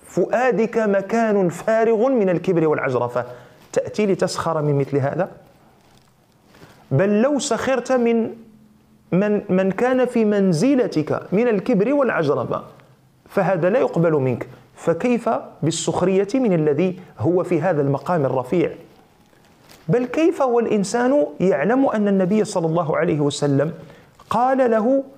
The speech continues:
"لا يدخل الجنة"، أي أن الجنة محرمة عليه، "لا يدخل الجنة من كان في قلبه مثقال ذرة من كبر".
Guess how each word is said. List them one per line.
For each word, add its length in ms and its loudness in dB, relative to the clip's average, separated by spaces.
"لا 260 4
يدخل 600 2
الجنة"، 680 2
أي 180 2
أن 80 0
الجنة 360 2
محرمة 540 0
عليه، 320 0
"لا 120 2
يدخل 440 0
الجنة 640 0
من 240 2
كان 360 0
في 180 -2
قلبه 540 0
مثقال 640 0
ذرة 540 0
من 240 2
كبر". 340 -2